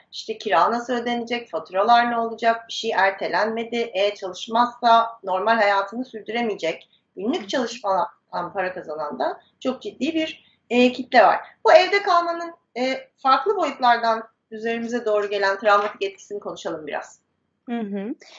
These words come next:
Speaker 2: E, şimdi bir, e, biraz daha, e, şanslı ya da işini evden yapabilen bir kesim var. Bu kendi inisiyatifiyle olabilir ya da işverenlerinin inisiyatifiyle olabilir.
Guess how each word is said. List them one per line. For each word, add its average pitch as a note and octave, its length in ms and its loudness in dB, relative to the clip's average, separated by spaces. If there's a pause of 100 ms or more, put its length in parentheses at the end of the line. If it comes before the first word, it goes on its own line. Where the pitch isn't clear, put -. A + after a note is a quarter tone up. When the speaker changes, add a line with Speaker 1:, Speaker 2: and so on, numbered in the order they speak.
(200)
Speaker 2:
E, A#3+ 160 2
şimdi D#4 340 0
bir, F#4 280 6
e, C4 240 8
biraz E4 320 8
daha, D#4 640 6
e, A#3 40 -2
şanslı C4+ 560 2
ya C4+ 120 6
da B3 60 4
işini B3 360 0
evden B3 240 4
yapabilen B3+ 600 2
bir C#4+ 60 -2
kesim A3+ 500 -4
var. D3+ 360 2
Bu G#3 280 2
kendi A#3 260 2
inisiyatifiyle G#3+ 800 2
olabilir D#3+ 520 4
ya G#3 140 8
da A3+ 160 6 (280)
işverenlerinin A3 840 0
inisiyatifiyle F3+ 720 -12
olabilir. D#4+ 340 -10